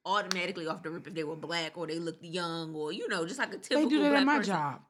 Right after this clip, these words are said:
Speaker 1: Mm-hmm.
Speaker 2: right now. Like, even, even to this day, we had a, um, for Valentine's Day, we had a guy come in,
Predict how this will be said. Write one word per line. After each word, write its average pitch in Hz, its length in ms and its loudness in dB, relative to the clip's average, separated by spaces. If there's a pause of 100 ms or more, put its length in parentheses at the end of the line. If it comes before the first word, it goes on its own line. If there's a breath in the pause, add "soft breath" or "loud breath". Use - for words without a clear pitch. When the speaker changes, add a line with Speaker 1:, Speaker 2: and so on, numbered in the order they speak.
(100)
Speaker 1:
Mm-hmm. 302 120 -4
Speaker 2:
right 233 160 2
now. 226 140 -4
Like, 180 180 2
even, 233 340 -2 (260 soft breath)
even 247 260 2
to 202 140 -4
this 190 160 -4
day, 165 200 -4
we 165 140 -4
had 160 240 -6 (140)
a, 160 40 -4
um, 156 200 -6 (100)
for - 160 -8
Valentine's 175 520 0
Day, 151 120 -4
we 156 140 -6
had 160 100 -6
a 151 60 -8
guy 156 220 -2
come 160 220 -12
in, 156 360 -6